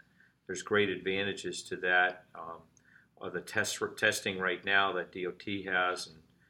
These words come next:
and others that, uh, test for, uh,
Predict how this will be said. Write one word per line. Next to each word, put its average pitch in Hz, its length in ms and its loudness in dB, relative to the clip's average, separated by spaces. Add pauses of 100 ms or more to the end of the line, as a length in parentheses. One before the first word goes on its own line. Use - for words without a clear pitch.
(180)
and 90 140 -6
others 92 360 0
that, 90 240 -2 (120)
uh, 82 220 -6 (240)
test 101 320 0
for, 87 300 -4 (600)
uh, 85 180 -4